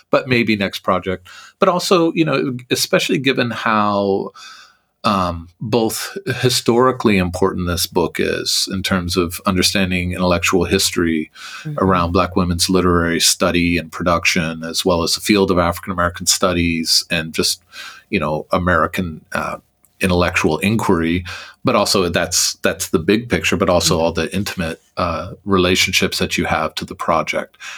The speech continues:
Speaker 1: How do you walk away from this book differently?
Speaker 2: <sighs> Yeah. Um, I think if you had asked me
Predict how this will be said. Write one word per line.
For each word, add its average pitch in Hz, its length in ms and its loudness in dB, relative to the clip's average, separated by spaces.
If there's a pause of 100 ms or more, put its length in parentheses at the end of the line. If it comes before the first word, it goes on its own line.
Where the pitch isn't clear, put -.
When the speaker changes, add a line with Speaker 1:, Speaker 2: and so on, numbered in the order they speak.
(100)
Speaker 1:
How - 160 2
do 196 100 2
you 226 140 6
walk 90 320 2
away 87 240 2
from 87 260 -8
this 87 240 -2
book - 360 -8 (100)
differently? 87 500 -10 (460)
Speaker 2:
<sighs> - 40 -12 (540)
Yeah. 185 480 0 (120)
Um, 160 500 2 (380)
I 202 80 0
think 247 260 2
if 220 140 -2
you 214 120 6
had 180 180 2
asked 175 440 0
me 180 500 0